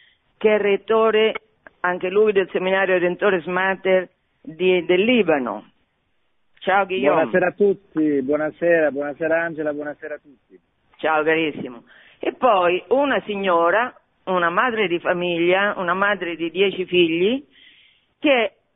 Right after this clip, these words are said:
Speaker 1: itinerante del cammino neocatecumenale e responsabile col marito del Sudafrica,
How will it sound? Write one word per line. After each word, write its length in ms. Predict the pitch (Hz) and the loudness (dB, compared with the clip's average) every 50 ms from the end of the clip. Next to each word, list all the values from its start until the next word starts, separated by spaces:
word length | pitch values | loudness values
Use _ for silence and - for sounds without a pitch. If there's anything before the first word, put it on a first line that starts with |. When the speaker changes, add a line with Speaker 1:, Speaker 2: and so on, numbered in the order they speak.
| _ _ _ | _ _ _
Speaker 1:
itinerante 1080 | - 214 180 226 262 269 269 262 233 208 202 208 208 202 - - 233 240 247 254 - - | -6 -4 -2 -2 0 2 2 2 2 2 2 0 -2 -8 -4 0 2 2 2 0 -4 -8
del 160 | 135 131 127 | -12 -12 -6
cammino 360 | - 147 151 165 175 165 160 | -4 -4 -2 0 0 2 2
neocatecumenale 920 | 160 165 165 160 196 202 240 254 277 277 262 262 233 190 190 202 208 202 180 | 2 0 0 0 0 0 0 0 2 2 2 2 2 0 0 2 2 2 2
e 40 | 160 | 2
responsabile 800 | 170 160 160 - - 175 165 - - 190 175 160 160 156 156 | 2 -2 -2 -4 -6 -6 -4 -2 -2 -2 -2 0 0 0 0
col 180 | - 202 226 240 | 2 0 0 0
marito 600 | 240 254 240 190 175 170 - - 170 175 170 - - | 0 0 0 0 0 -2 0 0 2 2 2 0 0
del 180 | 175 180 170 - | 0 0 0 -2
Sudafrica, 840 | - 185 - - 156 143 143 143 - - 151 147 156 156 156 - | -6 -4 0 2 2 2 2 0 -4 -10 -6 -2 2 2 2 2